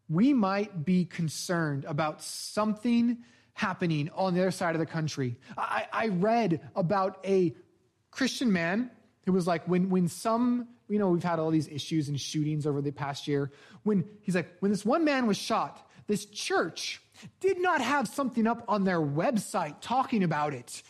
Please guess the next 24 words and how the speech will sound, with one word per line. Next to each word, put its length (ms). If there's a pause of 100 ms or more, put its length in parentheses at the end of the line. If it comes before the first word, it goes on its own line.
(160)
How 240
dare 580
they?" 220
And 80
he's 160
like, 180
"Forget 380
it. 120
I'm 220
just 160
leaving 460
all 240
of 80
Christianity 580
behind." 540 (580)
What? 400 (520)
Because 260
they 80
didn't 140
have 220
something 300
on 100
their 120
website? 720